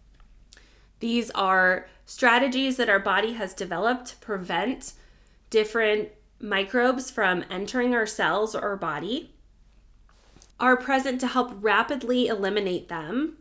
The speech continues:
so that they can't enter our tissues. Innate immunity is really old. We share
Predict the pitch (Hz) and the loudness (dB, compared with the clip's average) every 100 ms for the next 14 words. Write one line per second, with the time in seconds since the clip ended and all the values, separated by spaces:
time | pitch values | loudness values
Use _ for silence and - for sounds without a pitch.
0 | _ - - 214 214 214 196 190 - 190 | _ -18 0 2 2 0 -6 -6 -8 -4
1 | 185 190 - 175 175 165 - 160 - 165 | -4 -6 -6 -4 -2 -2 -2 -4 -6 -8
2 | - 131 - - - - - - - - | -8 -10 -12 -14 -16 -20 -20 -20 -20 -20
3 | - - - - - - - - - - | -20 -20 -20 -20 -20 -20 -20 -20 -20 -20
4 | - - - - _ _ _ 233 240 262 | -20 -20 -20 -20 _ _ _ 2 6 6
5 | 330 339 294 220 214 226 277 302 320 - | 4 2 4 6 4 4 0 -2 -4 -10
6 | _ _ _ _ _ _ _ - - 220 | _ _ _ _ _ _ _ -20 -6 -4
7 | 190 180 202 202 190 160 151 143 180 - | -4 0 2 4 2 0 -2 -6 -12 -20
8 | _ _ _ - 226 247 294 311 - 226 | _ _ _ -8 -2 2 2 0 2 4
9 | 226 240 254 262 | 4 2 0 -6